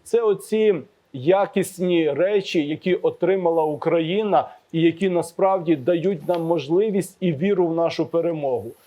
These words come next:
От перша річ, яка беззаперечною є, це потоплення крейсеру «Москва». За рахунок чого ми це зробили?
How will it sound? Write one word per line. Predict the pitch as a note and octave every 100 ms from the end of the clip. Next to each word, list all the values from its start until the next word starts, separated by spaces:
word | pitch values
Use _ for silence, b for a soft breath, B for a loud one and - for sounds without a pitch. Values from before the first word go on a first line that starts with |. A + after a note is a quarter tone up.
| b
От | F3+ E3+ -
перша | G#3 F#3+ D#3 E3+
річ, | D#3+ G#3 - - _ _
яка | C#3+ D#3+ D#3+ F3+ E3
беззаперечною | C3 F3+ C#3 - - D#3 C3+ - C3+ C3 B2+
є, | A#2 B2 b b
це | - G3 G3+ G#3 E3+ - _ _ _ _ _ _ _ _ _ _ _
потоплення | - F3 F#3+ F#3+ F#3 F3+ F3 D#3+
крейсеру | - E3+ E3 E3 E3 D3+
«Москва». | C#3+ - - A#2+ D#2+ - _ _ _ _ -
За | C#3+
рахунок | E3+ E3 G3 F3+ F3
чого | - F3+ D3+
ми | D3
це | - D3
зробили? | C3 C3+ B2 A2+ G2